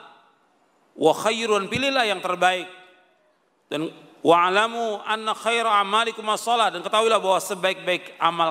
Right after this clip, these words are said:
kalian adalah salat. "Wa la yuhafidhu 'alal wudu'i illa mu'minun." Dan tidak menjaga salat kecuali orang yang beriman. Hadis ini sahih, diriwayatkan oleh Imam Ahmad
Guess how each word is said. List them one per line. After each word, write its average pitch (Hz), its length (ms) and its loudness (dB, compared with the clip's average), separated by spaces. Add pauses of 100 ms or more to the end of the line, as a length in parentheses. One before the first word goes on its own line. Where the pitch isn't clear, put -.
kalian 165 240 -2
adalah 156 80 0
salat. 156 400 2 (880)
"Wa 151 240 6
la 160 80 -2
yuhafidhu 175 720 0
'alal 160 320 0
wudu'i 170 480 -4
illa 156 160 2
mu'minun." 139 400 -8
Dan 143 160 -8
tidak 180 160 -2
menjaga 170 400 -2
salat 156 320 0
kecuali 147 320 -4
orang 135 240 -2
yang 131 80 -6
beriman. 135 480 -4 (2250)
Hadis 175 240 0
ini 214 160 4
sahih, 196 380 0
diriwayatkan 165 340 0
oleh 156 240 0
Imam 165 160 -2
Ahmad 175 320 0